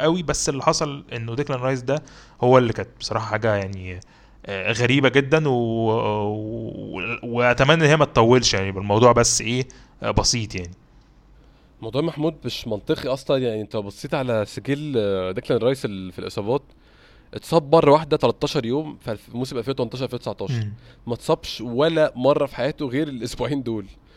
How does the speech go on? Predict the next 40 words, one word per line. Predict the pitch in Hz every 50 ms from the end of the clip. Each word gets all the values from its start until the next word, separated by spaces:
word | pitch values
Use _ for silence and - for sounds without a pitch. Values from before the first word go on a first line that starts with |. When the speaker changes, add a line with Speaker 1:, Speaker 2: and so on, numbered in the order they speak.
| _ _ _ _ _
Speaker 2:
فأنت | - 127 120 113 -
تيجي | 113 - - 185
تخسره | 190 - - - - 156 170 156 123 107 - _ _ _ - 113
بعد | 117 139 139 135
أول | 135 151 147 139
شوط | - - 156 151 -
في، | - - - 107 101 98
في | -
الديربي، | 107 98 107 131 143 135 131 139 127
حاجة | 120 - 151 156 143
يعني | 151 160 151
س-، | 123 - -
منتهى | 113 107 - 143 143
سوء | - 147
الحظ. | 139 - 160 170 156 151 - _ - - - - _ -
وطبعًا | - - 170 165 156 139
ده | 127 151 165 175 175 170
في، | - - 139 135 127 127 123 123 120 110 98
في | - - 123
استمرار | 113 - - 127 117 139 185 196
غياب | 170 135 156 175 190 156 - -
بارتي، | 180 170 - - - 110
اللي | 104 110
هو | 123 135 139 135 123 110
ما | 101 107
أعرفش | 107 113 139 - - -
ب-، | 123 110 104 - - - - - 104 107
بقى، | 123 117 107 107 110 98
يعني | - - 113 113 110 - _ - -
الموضوع | 120 117 117 147 165
بقى | 160 139
سخيف | - - - 160 151 -
قوي | 127 139 151 143
ك-، | -
بالنسبة | 117 113 107 104 104 101 98 - 131
لي. | 127 101 95 _ -
الموضوع | 110 131 139
بقى |
بيعصب | 120 110 104 127 131 - 123 -
فعلًا. | - 131 123 110 101 92